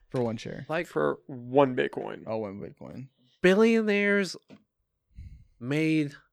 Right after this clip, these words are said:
Speaker 2: by, like, a
Speaker 3: For twenty-six bucks, you could have, you could have
Speaker 2: Yo, the
Speaker 3: a hundred thousand dollars
Speaker 2: freaking
Speaker 3: right now.
Speaker 2: internet, dude. I'm, how many times am I gonna come back to the i-, internet in this f-, the freaking podcast, man?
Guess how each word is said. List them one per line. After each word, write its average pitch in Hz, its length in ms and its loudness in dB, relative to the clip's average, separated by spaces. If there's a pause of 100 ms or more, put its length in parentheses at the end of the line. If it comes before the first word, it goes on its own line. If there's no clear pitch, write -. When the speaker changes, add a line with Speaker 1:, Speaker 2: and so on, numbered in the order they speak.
(140)
Speaker 2:
by, 117 200 2
like, 113 280 -2
a 104 80 -4
Speaker 3:
For 180 100 6
twenty-six 220 800 4
bucks, 151 420 8
you 139 200 0
could 139 160 4
have, 127 440 4 (1600)
you 143 100 -8
could 135 120 0
have 123 80 2
Speaker 2:
Yo, 127 60 2
the 135 40 -6
Speaker 3:
a 139 60 -6
hundred 180 180 6
thousand - 0 -
dollars - 120 -2
Speaker 2:
freaking 247 160 6
Speaker 3:
right 208 60 6
now. 254 220 6
Speaker 2:
internet, 151 240 6
dude. 120 280 0
I'm, 147 140 -8 (1500)
how 208 220 6
many 339 160 6
times 262 300 8
am 233 100 6
I 247 100 10
gonna 220 100 8
come 220 220 6
back 226 280 10
to 196 100 -2
the 196 100 6
i-, 196 300 4
internet 190 480 8
in 175 120 0
this 180 120 2
f-, - 500 -12 (200)
the 175 140 0
freaking 202 360 2
podcast, 214 600 6
man? 113 360 -4